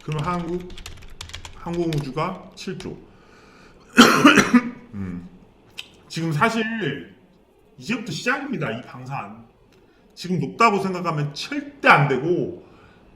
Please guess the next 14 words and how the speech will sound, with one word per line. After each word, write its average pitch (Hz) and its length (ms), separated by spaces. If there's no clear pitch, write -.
어, 117 260
사실 180 340
바로 196 360
내일, 139 400
나는 196 340
오늘부터 277 520
뭐가 330 480
올라도 269 340
이상하지 185 320
않아. 127 240
그러나 202 680
돌아가면서 180 520
오를 113 180
거예요. 90 280